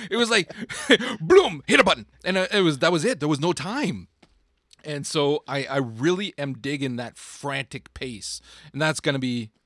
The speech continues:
I, it, it gives me a lot of faith for all of the episodes now, which is awesome. That means I've got this awesome game to play for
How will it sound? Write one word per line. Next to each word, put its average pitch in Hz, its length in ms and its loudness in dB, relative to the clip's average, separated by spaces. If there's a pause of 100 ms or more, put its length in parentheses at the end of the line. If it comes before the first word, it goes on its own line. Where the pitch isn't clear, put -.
(360)
I, 139 340 4
it, 143 160 -12
it 151 180 -2
gives 160 220 2
me 160 80 -4
a 147 60 -2
lot 143 200 -2
of 135 80 -6
faith 147 360 -6 (320)
for 139 560 0 (140)
all 170 200 0
of 196 120 -4
the 165 120 -2
episodes 135 500 -2
now, 120 240 -4
which 143 180 -2
is 233 120 -2
awesome. 208 400 -2
That 151 140 -4
means 180 160 -6
I've 151 180 -2
got 160 160 -4
this 143 220 -8
awesome 156 360 -6
game 156 280 -6
to 127 80 -10
play 147 240 -6
for 117 260 -8